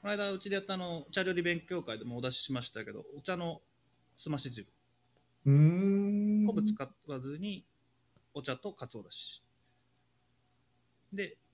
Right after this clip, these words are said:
Speaker 1: 吸い物になったりもしますし。
Speaker 2: うんうんうんうん。
Speaker 1: 鰹、僕は、ちいちゃん鰹だし入れるんですけど、僕割とね、お茶だけのだしで、えー、お茶漬けの地を作ったりとか、地ってあの汁ですね。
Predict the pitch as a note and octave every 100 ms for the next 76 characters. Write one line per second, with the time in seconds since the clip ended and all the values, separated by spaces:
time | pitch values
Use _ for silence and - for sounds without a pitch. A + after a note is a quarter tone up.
0 | _ _ - D3+ C3+ B2+ A#2+ A2+ A2+ -
1 | G#2 G2+ - A2 G#2+ - - - - -
2 | G#2 - C#3 B2 A2 A2 G2+ F#2+ E2 -
3 | F2+ F2 _ _ _ _ D#3 D3+ - G3+
4 | D3+ C#3 C#3 G#3 G#3 G#3 G3 - - -
5 | - C#3 C3+ C3 D3 B2+ - A2+ A2+ A#2
6 | B2 A#2+ C3+ G3+ G3 F#3+ E3 D#3+ E3 F#3
7 | F3+ F3+ F#3+ D#3+ A#2+ - - B2+ A#2 -
8 | A#2 A#2 A#2 A2 - - - - A#2 A2+
9 | G#2+ B2+ C3+ B2 A#2+ A#2+ A2+ G#2 - -
10 | - - - - - - - - - -
11 | B2+ B2+ A2 - G#2+ - G2 - A2 G#2+
12 | - G#2+ G2+ - G2+ - -